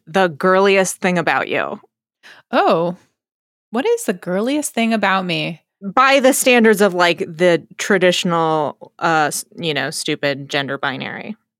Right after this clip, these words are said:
Speaker 2: Of society. Um,
Speaker 1: Yeah, like, it
Speaker 2: I, I do not like having my, I mean, I guess this is girly. I don't really like having my, uh, doing any professional, like, appearance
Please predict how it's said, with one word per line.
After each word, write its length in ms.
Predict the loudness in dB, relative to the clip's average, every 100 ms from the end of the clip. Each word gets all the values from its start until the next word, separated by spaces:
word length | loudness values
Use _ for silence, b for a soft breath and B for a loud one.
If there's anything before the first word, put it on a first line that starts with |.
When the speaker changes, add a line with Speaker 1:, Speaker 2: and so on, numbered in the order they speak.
| -2
Speaker 2:
Of 180 | -2
society. 1040 | -2 -4 -4 -4 -2 0 0 0 -2 -4 -4
Um, 320 | 0 2 2 2
Speaker 1:
Yeah, 260 | 2 0 -2
like, 460 | 2 2 2 -2
it 60 | -18 _ _ 0
Speaker 2:
I, 840 | 2 4 2 2 2 2 2 0 -2
I 60 | -2
do 160 | 2
not 240 | 4 2 2
like 200 | 0 0
having 480 | 0 0 0 0 0
my, 240 | 0 -2 -6 _ _ _ -20 B B
I 120 | -4
mean, 160 | 0 2
I 80 | 2
guess 340 | 0 -2 -4
this 180 | -6 -8
is 80 | -6
girly. 280 | -2 0 2
I 60 |
don't 100 | 0
really 160 | 0 0
like 200 | 2 0
having 280 | 0 0 0
my, 160 | -2 -4 _ _ _
uh, 380 | -2 0 2 0 -4 -6
doing 220 | -4 -2
any 140 | -2
professional, 680 | -4 -6 -2 -2 -2 -2 -2
like, 180 | -2 -4
appearance 880 | -8 -8 -6 -6 -6 -6 -6 -8